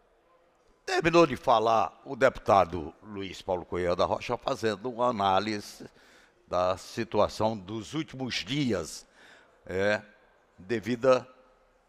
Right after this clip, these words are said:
da nossa política aqui no Brasil. Eu, sinceramente, acho que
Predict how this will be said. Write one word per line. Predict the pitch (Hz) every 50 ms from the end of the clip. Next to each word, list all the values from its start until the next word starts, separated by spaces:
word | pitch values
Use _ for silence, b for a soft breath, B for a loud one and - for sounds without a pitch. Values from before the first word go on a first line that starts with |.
| _ _ _ _ _ _ _ _ _
da | - 95 101 98
nossa | 101 104 104 - - 110 -
política | - - 110 98 90 101 104 98 92 - - 104 101 - - 104
aqui | 95 - - 92 92
no | 90 92
Brasil. | 87 87 92 92 87 - - 73 64 - - - _ _ _ b b b b b b b b b b
Eu, | - 330 339 349 349 320
sinceramente, | - - - 147 123 - - 113 104 85 85 82 80 87 107 107 95 - - - - - - _ _ _ _ _ b b b b b b b b
acho | - - 120 123 - - - 131
que | 113 - - 117 120 123 123